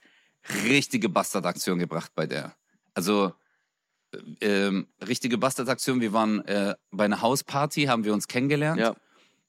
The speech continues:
Speaker 1: Weißt du, bei so einem Kumpel zu Hause. Und ich wollte, hey, ich hab mich sofort in die verknallt. Ich so, oh mein Gott, was für eine Traumfrau, Alter. Wirklich, ihre Art so,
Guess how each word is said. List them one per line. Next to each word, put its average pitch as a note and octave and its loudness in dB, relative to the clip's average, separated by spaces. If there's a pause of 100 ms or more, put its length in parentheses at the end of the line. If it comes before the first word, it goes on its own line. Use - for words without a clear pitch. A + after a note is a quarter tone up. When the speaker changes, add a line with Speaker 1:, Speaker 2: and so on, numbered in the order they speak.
(100)
Speaker 1:
Weißt F#2+ 0
du, C#3 0
bei G#2+ 2
so G2+ 2
einem F#2+ 0 (100)
Kumpel C#3 0
zu C#3 -2
Hause. C#3 0 (920)
Und G#2 0 (200)
ich A#2 -6
wollte, C#3 0
hey, A#2 -2
ich B2+ -4
hab B2+ -8
mich C3 0
sofort D3 -2
in C3+ 0
die C3 -2
verknallt. A#2 -4
Ich - -8
so, - -6
oh A2 -6
mein G#2+ -2
Gott, A#2 0
was F#2 -6
für - -10
eine G2 -2
Traumfrau, F#2 -2
Alter. E2 -6
Wirklich, A2+ 0
ihre G#2+ -6
Art B2+ 0
so, A2 0